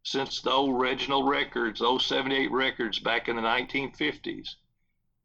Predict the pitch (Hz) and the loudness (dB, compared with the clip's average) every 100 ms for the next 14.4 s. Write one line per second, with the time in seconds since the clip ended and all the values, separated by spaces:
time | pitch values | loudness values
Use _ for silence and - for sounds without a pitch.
0 | _ - 160 - - 123 113 120 120 - | _ -4 -2 -2 -2 0 2 2 2 0
1 | 123 110 - 120 110 113 104 95 101 104 | -4 -2 -2 -2 0 2 2 2 -2 -2
2 | 95 - - - _ _ _ _ - 117 | -2 -4 -4 -4 _ _ _ _ -2 -2
3 | - 117 104 131 127 117 110 107 - - | -2 -4 -2 0 2 0 0 0 -2 -2
4 | - 110 104 107 113 110 107 107 110 110 | -4 0 2 2 0 2 4 4 4 2
5 | 110 110 - 110 113 - - 139 156 - | 2 2 2 4 4 0 0 -2 -2 -4
6 | - - - - - _ _ _ _ _ | -6 -8 -20 -20 -20 _ _ _ _ _
7 | - 120 110 107 104 107 - - - - | 0 2 4 6 4 2 -2 -8 -14 -20
8 | - - 143 147 123 160 165 160 - 160 | -18 -6 -4 -2 0 2 2 0 -2 -2
9 | 147 123 131 147 147 110 104 95 107 123 | 0 0 0 2 2 2 0 0 0 0
10 | 139 143 147 131 143 143 139 135 - 143 | 2 0 -2 0 2 2 2 0 0 0
11 | - - - - - _ - 131 147 131 | -2 -4 -12 -20 -20 _ 0 2 4 2
12 | - - - _ _ _ _ - 131 127 | 0 -4 -8 _ _ _ _ 2 4 6
13 | 120 - - 143 139 120 127 123 113 107 | 4 0 0 2 4 4 4 2 0 2
14 | 110 - - | 2 2 -2